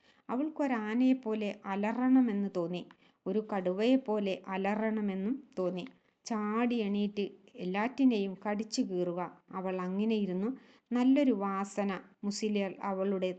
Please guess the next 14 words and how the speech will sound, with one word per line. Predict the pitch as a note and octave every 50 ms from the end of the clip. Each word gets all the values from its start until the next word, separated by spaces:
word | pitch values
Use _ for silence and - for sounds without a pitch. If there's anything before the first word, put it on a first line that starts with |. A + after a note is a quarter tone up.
| - -
തല | G#3 G3+ G3 G#3
കുഴിഞ്ഞു. | G#3 G#3 - A3 F#3 F#3 F3 F3 F3+ F#3 - - _ _ _ _ _ _ _ _ _
എന്തെല്ലാമോ | - B3+ C4 C#4 C4+ D#4 D4 D4 D4+ D4+ C#4 C4 B3+ A#3+ A#3 A3+ -
തീയിലിടുന്നു. | - B3 A3+ G#3+ A#3 C4 B3+ A#3+ G#3+ F#3+ F3+ F3 E3+ E3+ E3+ - _ _ _ _
കൂട്ടത്തിൽ | - F#3+ G3+ G#3 G3+ B3 B3 - A3 G#3+ G#3
കുന്തിരിക്കവും | G#3 - G#3 G3 G3 G3+ G3+ G3+ G#3 - F3+ E3+ E3+ F#3 A#3
ചന്ദനവും | A#3 - C#4 C4 G#3 G#3 G#3 G#3+ G#3+ G3+ G3 G3 A#3 C4+ C4
ഉണ്ട്. | G#3 F#3 F3 E3 - - - _ _ - - - - _ -
മുസ്ലിയാർ | B3+ C4 C4 - C#4 C4+ C#4 B3+ A3 G#3+ G3 - - - _ _ _ -
സൂഹ്, | - - - B3 B3 B3+ C4 C4 C4 C#4+ C#4+ C#4 - - -
ഫല, | - - A3+ G#3+ G#3 G#3 A3+ A#3+ B3+ C4 - -
ഫല | _ - G#3+ G#3 G#3 G#3+ A3+ A#3+ C4+ - - _
എന്നൊക്കെ | G#3 G#3+ G#3+ G#3+ G#3+ G#3 G#3+ - G3+ G3 - -
മന്ത്രിക്കുകയാണ്. | G#3+ G#3 G#3 G#3 G3 A3+ A#3 - - G3+ F#3 E3 D#3 D#3+ E3